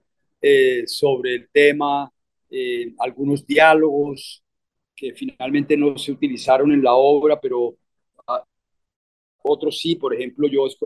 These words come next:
escribí toda una, una, una lista de, que llamé responsorio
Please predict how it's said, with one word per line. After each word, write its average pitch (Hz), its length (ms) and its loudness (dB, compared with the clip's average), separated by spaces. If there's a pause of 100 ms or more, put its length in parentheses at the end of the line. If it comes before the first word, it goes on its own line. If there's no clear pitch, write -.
escribí 123 340 -8
toda 147 160 6
una, 147 180 -2 (160)
una, 139 400 -6
una 135 220 -2
lista 151 640 0 (540)
de, 120 800 -4 (1900)
que 131 220 -10
llamé 135 320 -6
responsorio 156 1160 4